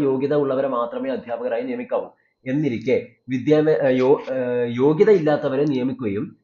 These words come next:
കേട്ടറ്റ് യോഗ്യത നേടുന്നവരെ നിയമന അംഗീകാരം ഇല്ലാതെ ഈ അധ്യാപകർ തുടരുകയും ചെയ്യുന്നത് യോഗ്യതയുള്ള അധ്യാപകരാൽ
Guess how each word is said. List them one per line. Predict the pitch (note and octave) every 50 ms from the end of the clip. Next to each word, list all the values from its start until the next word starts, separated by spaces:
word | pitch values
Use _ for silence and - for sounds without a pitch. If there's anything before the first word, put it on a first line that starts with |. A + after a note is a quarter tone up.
| _ - G3
കേട്ടറ്റ് | G3 F#3+ G3 F3+
യോഗ്യത | G3 F#3 F3 E3+ F3 E3 E3+
നേടുന്നവരെ | E3 D#3 C#3+ C#3+ C#3+ D3 D3+ D3 D3 C#3 C3+ C#3+ C3
നിയമന | D3+ C3+ B2+ B2+ C3+ C#3 C3+
അംഗീകാരം | C#3 C3 B2+ B2+ C3 C3 C3 C3+ C3+ C3
ഇല്ലാതെ | A#2 A#2+ B2 B2 A#2+ A#2 C3 C3+ - -
ഈ | B2+ C3
അധ്യാപകർ | B2+ A2 - B2+ B2 A#2+ A#2 B2 B2+ B2 -
തുടരുകയും | B2 B2 C#3+ D3 C#3 A#2+ A#2+ A#2+ B2+ G#2+
ചെയ്യുന്നത് | A2+ A2 G#2+ A2 A2 A2+ B2 A2+ A2+
യോഗ്യതയുള്ള | G#2+ A2 A#2 B2 C3+ C#3 C#3+ D#3+ D#3+ E3 D#3+ C#3 B2+ C3 C3+ D3+
അധ്യാപകരാൽ | - B2+ A#2+ G#2 - B2+ B2+ B2+ B2+ A#2 B2 A#2+ B2 A#2 A#2+ B2 C#3+ D3+